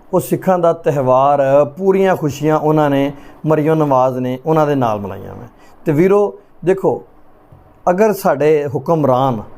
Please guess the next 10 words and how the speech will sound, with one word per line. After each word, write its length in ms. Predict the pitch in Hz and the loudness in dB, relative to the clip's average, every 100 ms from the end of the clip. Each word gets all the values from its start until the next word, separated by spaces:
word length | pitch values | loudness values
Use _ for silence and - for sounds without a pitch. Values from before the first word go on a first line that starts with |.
| - - - - - | -20 -20 -20 -20 -6
ਇਸ 120 | 165 - | -4 -2
ਤਰ੍ਹਾਂ 200 | 180 165 | -2 0
ਕਰਨਗੇ, 480 | 156 156 143 110 110 - - _ _ - - 175 | 0 0 -2 -6 -12 -18 -20 _ _ -20 -4 -2
ਇੱਕ 180 | 185 175 | 0 -2
ਦੂਸਰੇ 420 | 139 147 151 165 | 0 0 0 2
ਦੇ 80 | 160 | 2
ਨਾਲ 340 | 147 135 139 | 2 2 2
ਮਿਲਣਗੇ, 560 | 135 127 143 147 123 117 - | 0 -2 0 0 -2 -4 -2
ਆਵਾਮ 460 | 147 139 147 147 151 | -2 0 2 2 0
ਨੂੰ 240 | 156 151 | 0 -2